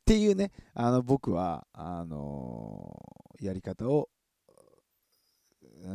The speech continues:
ん、千年、二、三年前ぐらいから特に強く思ってやってるっていう感じなんですよね。うん、まあ、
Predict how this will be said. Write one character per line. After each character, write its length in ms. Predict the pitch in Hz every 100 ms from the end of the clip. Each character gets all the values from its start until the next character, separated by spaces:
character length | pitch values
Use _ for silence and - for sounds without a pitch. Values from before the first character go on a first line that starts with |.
| 98
ん、 40 |
千 200 | - 95
年、 200 | 98 98
二、 100 | 98
三 240 | - 113
年 180 | 107 113
前 180 | 117 120
ぐ 80 | 127
ら 60 |
い 40 | 104
か 60 |
ら 60 | 87
特 280 | - 131 107
に 200 | 85 - _ _ _ _ _
強 260 | - 110
く 140 | 98 90
思 180 | 92 85
っ 40 |
て 180 | - 92
や 120 | 82
っ 40 | -
て 80 | -
る 100 | 87
っ 40 | 107 - -
て 80 |
い 100 | 69
う 40 | 57
感 220 | - 73
じ 120 | 82
な 120 | 78
ん 60 | 67
で 80 | -
す 100 | -
よ 100 | 57
ね。 200 | 67 - _ _ _
う 40 |
ん、 280 | 69 55 50
ま 200 | - 120
あ、 80 | 98